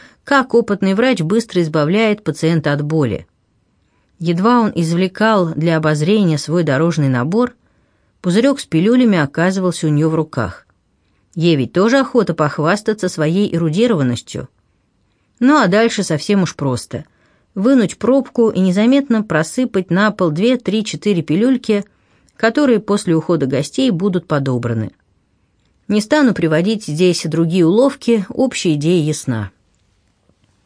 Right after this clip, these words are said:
По слухам, она проделала этот трюк раз десять в течение своего второго года в Нью-Йорке.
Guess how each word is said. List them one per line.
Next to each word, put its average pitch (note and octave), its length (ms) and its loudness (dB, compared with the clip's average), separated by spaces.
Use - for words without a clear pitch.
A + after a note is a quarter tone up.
По G3+ 140 0
слухам, G3 520 0
она G#3 280 2
проделала F#3+ 720 2
этот E3+ 320 -4
трюк B3+ 320 -2
раз F#3+ 240 2
десять F#3 720 -2
в - 80 -20
течение G#3 500 2
своего E3+ 380 0
второго D#3+ 420 -2
года D#3 320 0
в D3+ 60 -2
Нью-Йорке. D#3 640 -2